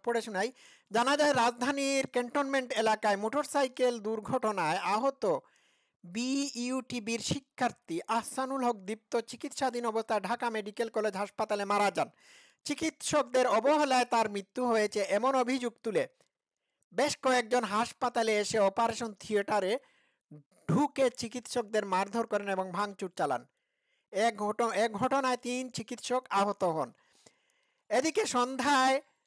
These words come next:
ঢাকা মেডিকেল কলেজ হাসপাতালের জরুরি বিভাগের ভেতরে ধারালো অস্ত্র নিয়ে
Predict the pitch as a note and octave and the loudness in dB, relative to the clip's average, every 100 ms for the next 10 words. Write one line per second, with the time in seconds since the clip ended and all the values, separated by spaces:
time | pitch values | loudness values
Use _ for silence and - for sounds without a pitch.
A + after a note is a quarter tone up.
0 | _ D#3+ - B3+ B3 C4+ A#3+ G#3+ A3 C4 | _ -14 -2 -2 0 0 0 -2 0 -2
1 | B3+ - A#3+ A#3+ G#3+ G#3 G#3+ - A#3+ A#3 | -2 0 2 2 0 -2 -4 -4 -4 0
2 | A3 G#3+ G#3+ F#3 G3 G3 A3+ A#3+ G#3 G#3 | 2 2 0 2 0 2 -2 -4 -4 -6
3 | G3 A3+ G3+ G#3+ G#3+ F3+ A3 B3 G#3+ C3+ | -2 -2 0 0 0 -2 -2 0 2 0
4 | - _ _ _ - F#3 B3+ C#4 B3+ G3+ | -4 _ _ _ -6 0 2 4 4 2
5 | G#3+ - - C4 C4 C4+ F#3+ | -2 -4 0 2 2 -2 -2